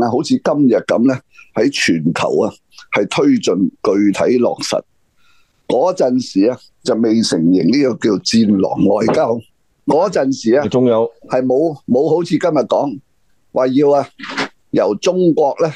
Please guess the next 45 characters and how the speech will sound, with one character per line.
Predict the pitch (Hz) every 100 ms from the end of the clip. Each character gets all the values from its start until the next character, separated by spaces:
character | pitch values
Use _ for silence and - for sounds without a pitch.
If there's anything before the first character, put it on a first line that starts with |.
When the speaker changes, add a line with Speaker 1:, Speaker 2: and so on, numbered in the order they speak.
| -
Speaker 1:
係 | 110
主 | - 120 143
導， | 107 95 - -
重 | - - 107 107
新 | - 170 170 147
建 | 139 127
構 | 110 127 123
一 | 139
個 | 117
世 | - 110
界 | 104 104
秩 | 101 92 95 -
序， | 95 78 - - - - _ - - -
係 | - 82
咪？ | 80 101
Speaker 2:
嗯。 | 90 73 - - - - - - -
好， | 98 101 151
仲 | 127 107
有 | 127
一 |
樣 | 107
嘢 |
啊， | 110
Speaker 1:
話 | 87
通。 | 135 87 80 _ _ - -
Speaker 2:
我 | 117
諗 | 127 156
諗 | 170
下 | 147 123 139
呢， | 147
Speaker 1:
係。 | 123
Speaker 2:
其 | 98
實 | 101 104
呢， | 120 127 123
呢 | 143
個 | 135 110 - _ -
係 | 101 101
牽 | 156 143
涉 | 117
一 |
盤 | 139 - 87 76
好 | 104
大 | 120 80
嘅 | 85
棋， | - 76 76